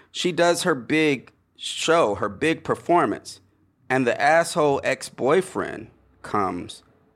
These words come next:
and interrupts it because he knows better for her, and she kicks him out of there.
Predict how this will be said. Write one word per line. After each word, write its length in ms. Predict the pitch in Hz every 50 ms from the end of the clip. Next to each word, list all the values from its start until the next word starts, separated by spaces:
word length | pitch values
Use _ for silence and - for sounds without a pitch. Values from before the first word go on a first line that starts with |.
| _ _ _ _
and 200 | - 139 151 151
interrupts 720 | 151 160 170 180 175 - 190 165 170 196 240 - - - -
it 340 | 92 - - _ _ _ _ _ _ _ _ _ _ _ _ _ _ _ _ _ _ _ _ _ _ _ _ _ _ _ _ _ _ _
because 360 | - 151 139 - 175 151 143
he 100 | - 175
knows 380 | 160 156 160 170 196 208 190 151
better 360 | - 120 107 95 92 90 92
for 420 | 95 - - _ - - 104 92 92
her, 260 | - - - - - _ _ _ _ _ _ _ _ _ _ _ _ _
and 100 | - 131
she 200 | - - 170 165
kicks 340 | 147 - 208 180 - - -
him 140 | 190 160 165
out 200 | 175 208 196 143
of 140 | 107 87
there. 160 | - 67 -